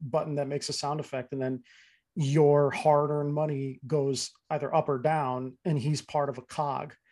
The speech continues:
you know? But these are all things that we accept. Um, and I think taking it,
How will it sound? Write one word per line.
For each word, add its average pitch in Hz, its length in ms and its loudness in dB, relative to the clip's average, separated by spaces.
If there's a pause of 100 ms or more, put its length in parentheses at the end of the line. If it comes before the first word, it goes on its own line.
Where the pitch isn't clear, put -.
(260)
you 151 100 2
know? 147 400 4 (300)
But 175 80 2
these 196 180 4
are 226 80 8
all 202 140 8
things 196 220 0
that 151 60 2
we 131 120 -2
accept. - 500 -8 (560)
Um, 139 540 4
and 180 80 4
I 170 60 6
think 170 280 2 (920)
taking 156 320 0
it, 147 140 -2